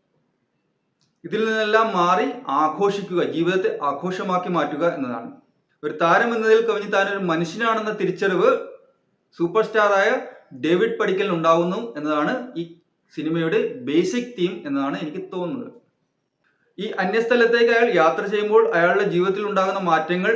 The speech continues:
അവിടെ ഉണ്ടാകുന്ന ആഘോഷം, സെലിബ്രേഷൻസ്, ഇത്, ഇതിലൊക്കെ ആയിരിക്കും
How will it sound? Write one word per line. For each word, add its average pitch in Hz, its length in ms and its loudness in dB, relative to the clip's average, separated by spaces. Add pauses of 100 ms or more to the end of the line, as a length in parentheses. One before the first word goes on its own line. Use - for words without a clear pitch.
(100)
അവിടെ 160 200 0
ഉണ്ടാകുന്ന 180 380 0 (160)
ആഘോഷം, 190 480 -2
സെലിബ്രേഷൻസ്, 190 720 0
ഇത്, 180 180 0 (220)
ഇതിലൊക്കെ 202 340 -2
ആയിരിക്കും 185 380 -2